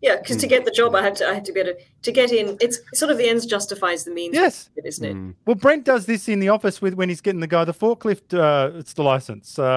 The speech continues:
Speaker 3: I don't know if you remember, the listeners remember that. It's a great scene. He's, he's, he's ushering this guy into the job exactly like this.
Speaker 1: Yeah, yeah.
Speaker 3: And he doesn't see
Speaker 1: <laughs>
Speaker 3: the, the problem. So, uh, but, but as you say, th-, and this was, y-, y-, what you say is mentioned in the Spectator article about this as well, uh,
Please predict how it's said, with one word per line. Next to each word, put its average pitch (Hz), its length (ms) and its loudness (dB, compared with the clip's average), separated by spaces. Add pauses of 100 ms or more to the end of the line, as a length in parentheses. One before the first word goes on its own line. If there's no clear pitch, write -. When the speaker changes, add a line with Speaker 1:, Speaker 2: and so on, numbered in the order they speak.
Speaker 3:
I - 20 -6
don't 135 120 0
know 139 60 -2
if 131 120 -8
you 131 60 -2
remember, 123 320 -6
the 120 220 -4
listeners 123 320 -8
remember 127 300 -4
that. 110 100 -4
It's - 100 -14
a 139 40 -12
great 175 280 2
scene. 185 300 0
He's, 117 220 -8
he's, 151 240 -8
he's 139 520 -12
ushering 180 380 2
this 151 120 -8
guy 143 200 0
into 143 160 -6
the 139 100 -6
job 151 240 0
exactly 233 400 0
like 311 260 2
this. 381 300 -2
Speaker 1:
Yeah, 247 200 6 (220)
yeah. 240 180 4 (260)
Speaker 3:
And 165 80 -4
he 180 80 0
doesn't 220 300 2
see 277 320 4
Speaker 1:
<laughs> - 260 -4
Speaker 3:
the, 196 120 4
the 208 180 0
problem. 202 560 0
So, 208 360 4 (320)
uh, 180 220 6
but, 220 260 0
but 208 260 4
as 247 220 4
you 233 100 0
say, 151 360 2
th-, 185 200 0
and 170 100 -4
this 180 120 -8
was, 151 180 -10
y-, 165 440 -12
y-, 190 100 -8
what 185 160 -2
you 165 60 -6
say 160 180 0
is 135 100 -4
mentioned 139 340 -6
in 131 80 -4
the 131 120 -4
Spectator 123 440 -4
article 113 380 -6
about 110 240 -10
this 113 160 -12
as 107 120 -20
well, 120 280 0
uh, 117 260 0